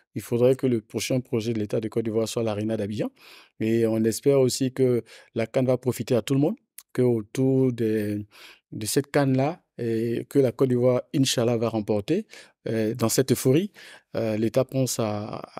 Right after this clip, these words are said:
à, à installer des salles multifonctions de basket, de hand et de volleyball dans l'enceinte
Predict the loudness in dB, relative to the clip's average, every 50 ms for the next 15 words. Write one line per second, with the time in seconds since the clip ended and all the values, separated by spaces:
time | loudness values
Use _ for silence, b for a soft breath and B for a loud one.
0 | -18 -16 -18 -18 -18 _ -10 -8 -6 -4 -4 -2 0 0 0 2 2 2 2 2
1 | 2 0 -2 b b b b b b _ -6 -4 -4 -2 0 0 2 2 2 2
2 | 0 -2 -2 -2 -2 -4 -4 -2 -2 -4 -4 -4 _ _ _ _ _ _ -14 -10
3 | -4 -2 -2 -2 -2 -2 -4 -4 -4 -2 2 2 2 2 2 _ _ _ -10 -8
4 | -8 -6 -2 0 0 0 0 0 -4 -8 -16 b b b b b b b b -6
5 | -4 -2 -2 -2 -2 0 0 0 2 2 0 2 0 0 0 -2 -6 _ _ _
6 | -10 -6 -4 -4 -4 -4 -6 -4 -2 -2 -2 -2 -4 -12